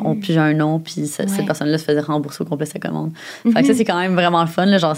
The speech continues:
Speaker 1: t'es là, tu checkes le live, t'es comme, « Oh my God », genre, ça,
Speaker 2: Oui.
Speaker 1: ça fait des jours que, genre, je me demande si je vais passer ma commande, c'est le temps, puis là,
Speaker 2: Ah.
Speaker 1: finalement, tu te fais rembourser ta commande,
Speaker 2: Pour
Speaker 1: c'est quand
Speaker 2: ajouter au
Speaker 1: même un méga
Speaker 2: marketing.
Speaker 1: vibe.
Speaker 2: Ouais, c'est ça, ce que tu dis, ça a un lien avec le marketing. Il y a aussi nos golden tickets,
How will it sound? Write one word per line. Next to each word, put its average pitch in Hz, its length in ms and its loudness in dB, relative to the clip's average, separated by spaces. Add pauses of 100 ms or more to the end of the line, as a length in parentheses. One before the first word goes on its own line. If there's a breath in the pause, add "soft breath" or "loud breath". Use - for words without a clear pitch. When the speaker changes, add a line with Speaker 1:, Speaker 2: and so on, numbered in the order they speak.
(120)
Speaker 1:
t'es 180 100 2
là, 175 140 4
tu 180 80 -6
checkes 180 160 0
le 165 60 2
live, 175 200 2
t'es 185 100 0
comme, « 165 160 0 (100)
Oh 190 100 2
my 202 120 2
God », 202 180 2
genre, 175 160 0
ça, - 140 -2
Speaker 2:
Oui. 240 220 0
Speaker 1:
ça 185 120 2
fait 202 100 2
des 190 120 4
jours 202 140 2
que, 202 140 2
genre, 165 260 2
je 160 60 0
me 160 60 4
demande 170 220 2
si 170 100 -6
je 175 60 4
vais 170 40 6
passer 170 220 0
ma 170 60 2
commande, 165 300 0
c'est 160 100 0
le 160 80 2
temps, 165 320 2
puis - 80 0
là, - 40 2
Speaker 2:
Ah. - 40 -6
Speaker 1:
finalement, 165 280 4
tu 165 120 -10
te - 120 -14
fais 170 120 0
rembourser 156 320 -2
ta 170 100 2
commande, 160 260 0
Speaker 2:
Pour 233 80 0
Speaker 1:
c'est 233 80 0
quand 180 80 2
Speaker 2:
ajouter - 140 4
au 269 40 4
Speaker 1:
même 254 140 4
un - 20 2
méga 165 260 6
Speaker 2:
marketing. - 320 4
Speaker 1:
vibe. 208 100 4
Speaker 2:
Ouais, 247 260 4
c'est 226 80 0
ça, 247 220 4
ce 240 120 -4
que 233 100 0
tu 220 140 -2
dis, 220 160 0
ça 240 160 2
a 208 40 2
un 214 40 0
lien 208 140 2
avec 226 160 2
le 240 80 4
marketing. 214 360 2
Il 240 40 8
y 226 40 6
a - 20 6
aussi 220 180 2
nos 226 120 6
golden 208 400 2
tickets, 220 380 -2